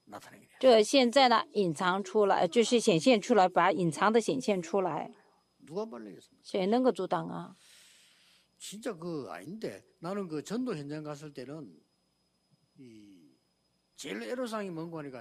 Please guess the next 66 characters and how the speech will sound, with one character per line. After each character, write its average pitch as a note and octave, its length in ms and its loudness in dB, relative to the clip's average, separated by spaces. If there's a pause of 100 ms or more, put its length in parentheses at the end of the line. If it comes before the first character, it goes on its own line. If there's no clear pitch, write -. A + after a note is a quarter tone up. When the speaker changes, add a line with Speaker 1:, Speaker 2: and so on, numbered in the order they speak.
Speaker 1:
요. G2 160 -20 (420)
자 - 80 -20
꾸 D#3 60 -16
전 C#4 160 -6
도 C4+ 80 -6
안 G#3 100 -8
되 A3+ 140 -10
도 D#4+ 80 -10
록 C4+ 80 -12
자 - 80 -16
꾸 D3 160 -14
해 A2 80 -16
요. F#2 40 -20 (800)
필 - 140 -18
요 B3+ 80 -16
없 - 100 -20
어 E3 80 -20
요, F3 60 -20
그 - 80 -20
죠? - 160 -20 (520)
Speaker 2:
那 G3 460 4 (140)
真 C4+ 240 4
的 C4 100 6
是 G#3 160 -4
这 - 80 0
样。 F#3+ 160 6
我 F3 120 6
去 C4 140 2
传 A#3+ 180 2
道 A#3 80 4
现 A#3+ 220 4
场 G3 200 -4
的 F#3 80 -6
时 G3 80 -2
候， G#3 60 4
他 A#3+ 140 2
们 A#3 80 0
总 F3+ 200 2
是 A#3 140 2
做 C#4 200 4
些 B3 240 6
呢， G#3+ 180 6
没 F3+ 140 2
办 C4+ 160 6
法 B3+ 60 4
传 F3 240 0
福 A#3 80 0
音 G#3 100 2
的 G3+ 80 0
事， F3 240 0
不 C#4 180 -2
必 D#4+ 120 -2
要 C4+ 140 4
那 A3 120 2
样 F#3 160 -2
子 - 140 -8
啊。 G#2+ 240 -6
Speaker 1:
어 C#4+ 100 -6
디 C#4 80 -6
를 B3 80 -4
한 G3+ 180 -10
군 B3+ 120 -10
데 B3 100 -8
갔 F3 220 -16
더 B3+ 120 -8
니 D3 500 -10